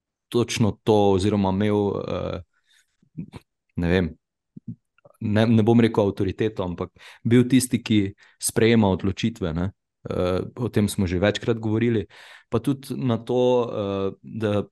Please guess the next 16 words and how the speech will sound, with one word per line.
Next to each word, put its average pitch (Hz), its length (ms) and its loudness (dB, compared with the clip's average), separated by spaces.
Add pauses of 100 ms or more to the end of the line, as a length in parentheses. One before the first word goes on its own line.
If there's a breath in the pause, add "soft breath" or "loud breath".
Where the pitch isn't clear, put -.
(120)
da 104 500 0
ob 104 140 -4
začetku 104 480 0
Vuelte 110 420 2
je 95 200 0
ravno 104 260 0
o 92 80 -6
tem 101 320 -4 (160)
potekal 95 420 -6
pogovor, 92 580 0
da 85 240 -4 (640)
kaj 113 220 4
se 110 140 0
bo 95 140 -2
zgodilo, 110 480 0
in 95 180 -2